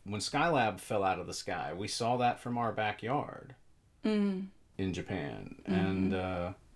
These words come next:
Speaker 1: we, you know, we, and, and it was like, "Oh, you know, that's, like, Star Trek-y stuff." And so, you know, my
Speaker 2: <laughs>
Speaker 1: fascination with, like, nasa and space exploration, and then,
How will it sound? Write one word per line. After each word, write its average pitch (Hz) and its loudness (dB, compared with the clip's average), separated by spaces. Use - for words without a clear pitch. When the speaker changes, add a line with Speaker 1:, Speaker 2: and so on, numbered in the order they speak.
Speaker 1:
we, 95 -2
you 101 0
know, 92 -4
we, 101 -10
and, 98 -4
and 104 -2
it 104 -4
was 95 -4
like, 101 -2
"Oh, 113 -2
you 104 -10
know, 95 -8
that's, - -6
like, 95 -4
Star 190 4
Trek-y 135 0
stuff." - -2
And 98 -4
so, 101 -2
you 98 -2
know, 95 2
my 104 0
Speaker 2:
<laughs> 120 0
Speaker 1:
fascination 107 0
with, 101 -6
like, 101 -4
nasa 113 4
and 107 0
space 110 0
exploration, 95 -4
and 90 -8
then, 92 -8